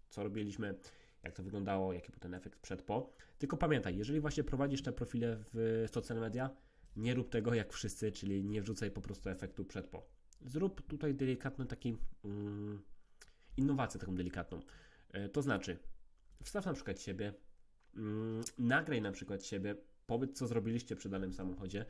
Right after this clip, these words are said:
ponieważ, no, jeżeli klient widzi te same posty prawie, tylko inny samochód u każdego detailera, no to niczym się nie wyróżniacie tutaj, tak?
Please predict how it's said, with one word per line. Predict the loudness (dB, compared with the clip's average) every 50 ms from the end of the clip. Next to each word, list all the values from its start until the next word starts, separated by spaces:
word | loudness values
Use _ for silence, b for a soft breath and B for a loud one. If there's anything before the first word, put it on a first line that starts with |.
| B B B B B B B B B -6 2
ponieważ, | 4 6 6 6 6 4 4
no, | 4 4 6
jeżeli | 6 6 6 4 4 4 2 2 2
klient | 0 -2 0 2 4 4 4
widzi | 4 2 2 2 2 0 -2 -4 -12 _ _ -20 _ _
te | -4 0
same | 2 4 4 2
posty | 2 6 6 6 6 6 6 8
prawie, | 10 10 12 10 10 6 4
tylko | 2 0 0 2 2
inny | 4 4 2 2
samochód | 0 0 -2 -2 -2 -2 -2 -2 -4 -4 -8 -12 -12 -12 -10
u | -6 -4
każdego | -2 -2 0 0 0 2 2 2
detailera, | 0 0 -2 0 0 2 2 0 0
no | -2 -4
to | -6 -6 -8 -10 -10 -10 -8
niczym | -4 -2 -2 -2 -2 -4 -4
się | -2 -2
nie | 0 0
wyróżniacie | 2 0 0 0 0 -2 -2 -2 -2 -4
tutaj, | -6 -6 -6 -6 0
tak? | 2 4 2 2